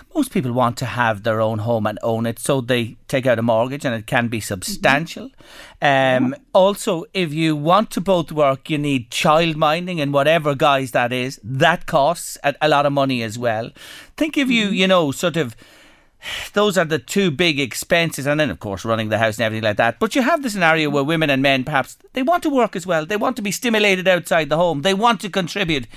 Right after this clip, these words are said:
Speaker 1: in other ways. You know what I'm getting at? It's a
Speaker 2: Big
Speaker 1: real
Speaker 2: time.
Speaker 1: conundrum, Paula.
Speaker 2: Well, it is and it isn't. All the data would completely agree with you that, you know, ninety percent of us want to work.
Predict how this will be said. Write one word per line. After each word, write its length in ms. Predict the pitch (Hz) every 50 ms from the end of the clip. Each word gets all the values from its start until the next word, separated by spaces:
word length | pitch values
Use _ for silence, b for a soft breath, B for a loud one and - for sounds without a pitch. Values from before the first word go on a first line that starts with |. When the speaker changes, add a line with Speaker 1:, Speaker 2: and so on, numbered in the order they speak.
| B B
Speaker 1:
in 140 | 175 170 175
other 180 | 175 160 165
ways. 320 | 165 165 165 151 135 127 202
You 60 | 208
know 100 | 233 254
what 100 | 262 262
I'm 140 | 233 220 190
getting 340 | 175 214 214 208 196 165 147
at? 180 | 127 107 104 B B B B B B -
It's 200 | 254 254 - -
a 80 | 254 240
Speaker 2:
Big 80 | 233
Speaker 1:
real 340 | 247 269 254 285 285 269 240
Speaker 2:
time. 100 | 180 160
Speaker 1:
conundrum, 920 | - 208 226 208 202 208 254 294 320 311 277 185 170 151 110 92 87 82 - - -
Paula. 420 | 151 156 123 92 85 78 - - _ _ _ _ _ B B B B B B B B _ _ _ _ _ _ _ -
Speaker 2:
Well, 320 | 277 277 277 269 247 -
it 140 | - 254 254
is 180 | 302 370 480 -
and 100 | 311 214
it 100 | 175 190
isn't. 340 | 247 269 339 277 285 - - - -
All 240 | 247 277 311 330
the 80 | 269 226
data 400 | - 226 214 240 240 220 220 185
would 380 | 175 180 170 180 180 - - -
completely 600 | - 185 170 - - 240 247 277 269 - 233 202
agree 280 | - - 170 180 196
with 160 | 196 175 180
you 180 | - 165 156 156
that, 240 | - 147 127 - -
you 60 | 180
know, 100 | 165 165
ninety 460 | 160 165 180 185 196 233 254 - 226
percent 400 | 196 - 160 - - 180 180 175
of 80 | 175 170
us 160 | 165 - -
want 220 | 170 160 151 147
to 100 | - -
work. 380 | 147 160 180 175 160 - - -